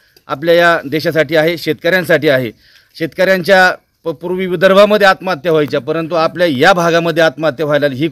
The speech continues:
फार मोठी चिंताजनक बाब सध्या आपणाला ही होत आहे. खऱ्या अर्थानं ही शिवजन्मभूमी, परंतु ही शिवजन्मभूमीमध्ये ही फार मोठी, अत्यंत वाईट घटना घडली आणि आपण, अ,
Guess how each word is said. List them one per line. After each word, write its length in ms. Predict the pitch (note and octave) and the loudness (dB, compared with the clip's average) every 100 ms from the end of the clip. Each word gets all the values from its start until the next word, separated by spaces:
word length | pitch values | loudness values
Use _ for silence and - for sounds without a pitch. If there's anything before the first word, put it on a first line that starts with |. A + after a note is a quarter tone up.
| - | -2
फार 160 | E3+ | -2
मोठी 260 | F3 D#3+ D#3+ | -2 -4 -4
चिंताजनक 500 | D3+ D#3 D#3 D3+ D#3 | -4 -2 -2 0 -2
बाब 240 | C3+ E3+ - _ _ - | 2 0 0 _ _ -6
सध्या 420 | D3 C#3 D#3 C#3+ - - _ | -6 0 2 2 -2 -16 _
आपणाला 480 | C3 C3+ D#3 D#3 D3 - | -12 -4 0 2 0 -4
ही 100 | B2+ | -8
होत 180 | C#3+ D#3+ | -2 0
आहे. 140 | D#3 D3+ | 2 0
खऱ्या 180 | D#3 D#3+ | 0 2
अर्थानं 260 | D#3+ F3+ D3+ | 2 0 -4
ही 120 | E3 | -4
शिवजन्मभूमी, 800 | - A3 A#3 A3+ G#3+ F3+ E3 C#3 _ _ _ | 0 2 2 4 4 2 -2 -6 _ _ _
परंतु 240 | D3+ F3 E3+ | -12 -10 -8
ही 120 | F#3 | -8
शिवजन्मभूमीमध्ये 1080 | - G#3+ G#3+ G#3+ G#3+ F3+ F#3+ F#3 F#3 F3+ E3 | -2 0 2 2 2 0 -2 0 0 -2 -4
ही 340 | F#3+ F#3 - | -12 -18 -14
फार 240 | C#3+ E3+ F#3+ | -6 -2 0
मोठी, 240 | F#3+ F#3+ | 0 2
अत्यंत 380 | D#3+ - F3 E3 | 2 2 -6 -2
वाईट 240 | D#3+ E3 | 2 2
घटना 360 | D#3 D#3 B2+ D3+ | 2 -2 0 0
घडली 340 | D3+ C#3 F3+ - - - _ _ _ _ _ _ _ _ _ _ _ _ _ _ | 0 -2 -6 -8 -16 -18 _ _ _ _ _ _ _ _ _ _ _ _ _ _
आणि 540 | D3 F3 F#3 F3+ E3 - _ _ _ | -4 -2 0 0 -2 -6 _ _ _
आपण, 320 | C#3+ C#3 E3+ F3+ | -10 -4 -2 2
अ, 280 | F3+ E3+ | 2 0